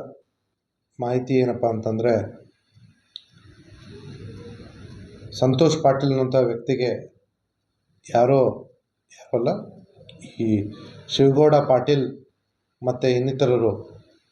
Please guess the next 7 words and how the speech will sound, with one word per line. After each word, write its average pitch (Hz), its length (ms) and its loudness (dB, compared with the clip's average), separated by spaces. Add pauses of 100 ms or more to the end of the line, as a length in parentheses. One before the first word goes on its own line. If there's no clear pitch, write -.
(120)
ಅಪಹರಣ 151 320 2
ಮಾಡ್ಕೊಂಡು 131 480 0
ಹೋಗಿರ್ತಾರೆ 123 420 2
ಅಂತ 113 180 0
ಹೇಳಿ 123 300 4 (760)
ಸಂತೋಷ್ 143 440 2
ಪಾಟೀಲ್ನ 127 440 0